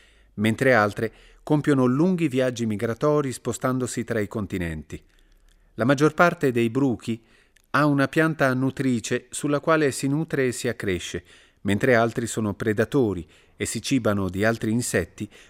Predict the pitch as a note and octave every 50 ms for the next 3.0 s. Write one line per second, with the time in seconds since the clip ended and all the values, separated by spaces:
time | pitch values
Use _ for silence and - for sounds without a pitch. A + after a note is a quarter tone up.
0 | _ _ _ D3+ C#3+ C3+ C3 B2 D3+ E3+ D#3 C#3+ C#3+ C3 B2 A2+ A2 G#2+ G2 -
1 | - C#3+ C3+ D3+ D3 C3+ - D3 C#3+ C3+ C3+ C3 C3+ - - B2 A#2 A2+ A#2+ B2
2 | A#2+ A2+ A#2+ A#2 G#2+ - B2+ B2+ A#2+ B2+ B2 - - G#2+ F2+ E2 D#2+ D#2+ D#2